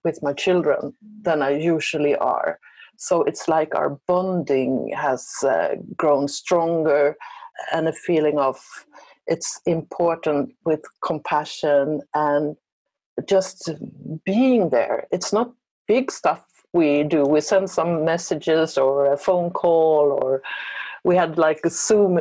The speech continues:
meeting for my mother when she had her birthday. She, and she had never been on Zoom, and we were there, lots of faces, and she was, "Oh!" So it, yeah, and to feel this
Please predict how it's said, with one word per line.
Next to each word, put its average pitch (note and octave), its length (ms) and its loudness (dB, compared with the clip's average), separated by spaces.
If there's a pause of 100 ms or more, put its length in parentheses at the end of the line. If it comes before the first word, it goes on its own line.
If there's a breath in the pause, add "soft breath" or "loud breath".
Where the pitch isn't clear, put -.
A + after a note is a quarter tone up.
meeting D#3 480 0
for D3+ 200 0
my C#3+ 240 2
mother E3+ 560 2
when D3 280 0
she D3+ 360 0
had D3+ 200 0
her D3+ 160 4
birthday. E3 640 2
She, - 280 -2 (200)
and D#3 160 0
she F3 140 0
had D#3+ 140 2
never F#3 240 4
been E3 180 0
on D3+ 100 2
Zoom, F3+ 460 2 (600 loud breath)
and E3 280 -2
we F3+ 160 4
were E3+ 160 6
there, D#3+ 200 2
lots F3 260 0
of E3 120 0
faces, G#3 600 2
and E3+ 200 2
she G3+ 240 2
was, F#3 180 6 (560)
"Oh!" C5+ 500 6 (540 loud breath)
So - 180 4
it, G3+ 160 2 (500 loud breath)
yeah, E3+ 360 2 (260)
and G#3 180 2
to A3 80 2
feel G#3+ 560 4 (120)
this G3+ 500 2